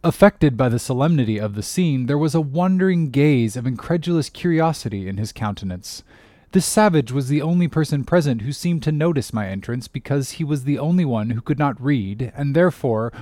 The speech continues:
was not reading those frigid inscriptions on the wall. Whether any of the relatives of the seamen whose names appeared there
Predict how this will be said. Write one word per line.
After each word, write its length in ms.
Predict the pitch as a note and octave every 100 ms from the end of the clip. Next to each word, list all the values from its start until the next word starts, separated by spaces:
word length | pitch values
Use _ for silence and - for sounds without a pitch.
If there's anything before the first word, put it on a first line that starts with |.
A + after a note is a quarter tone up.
| -
was 160 | E3
not 240 | E3 G3 C#3+
reading 440 | C#3 C3 B2+ B2+
those 200 | B2 A#2
frigid 420 | - E3+ D#3 D3+
inscriptions 640 | B2+ A#2+ - D#3+ - G2+ F#2
on 160 | F#2+
the 60 | G2+
wall. 360 | A#2+ A#2+ E2+ - _ - - - - - - - _
Whether 320 | E3 F3+ G#3+
any 220 | E3 F#3+ G3+
of 80 |
the 120 | D#3+ D3+
relatives 460 | D3+ E3 D#3+ C3+
of 120 | C3+
the 60 | A2+
seamen 480 | - - F#3 B2+ B2
whose 220 | B2 A#2+
names 380 | B2+ C3 C3 A2+
appeared 460 | A#2+ - D3 C3
there 440 | A2 A2 G#2 A#2